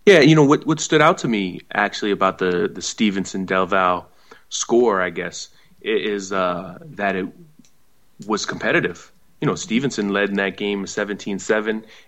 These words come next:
and Del Val had to put a, uh, eighteen play scoring drive together right before the half, and that's probably the drive that, that turned the game for, for Del Val, because they came out and,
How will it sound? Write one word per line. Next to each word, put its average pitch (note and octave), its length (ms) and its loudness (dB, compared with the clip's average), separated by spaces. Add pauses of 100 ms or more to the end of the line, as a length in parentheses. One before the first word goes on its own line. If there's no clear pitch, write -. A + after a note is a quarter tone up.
and F#2 180 -2
Del G2+ 200 0
Val F#2+ 220 -2
had G2 140 -4
to F#2+ 60 -14
put - 260 -6
a, F#2 260 -6
uh, F2+ 300 -8 (160)
eighteen A2 400 -2
play G#2 240 2
scoring A2 380 0
drive F#2+ 280 -2
together G2 280 -6
right F#2+ 180 -2
before G2 260 -8
the F2+ 60 -6
half, G2 320 -4
and F#2+ 80 -12
that's E2+ 160 -10
probably F#2 320 -2
the F2 140 -8
drive F2+ 400 -6
that, F2+ 300 -6 (260)
that G2 140 -8
turned G2+ 260 -2
the F2+ 40 -2
game G2 280 -2
for, F2+ 240 -8
for - 180 -12
Del G2 240 -4
Val, F2 220 -4
because E2+ 260 -6
they F#2 80 -4
came F#2+ 240 -2
out F2+ 200 -2
and, D2+ 160 -10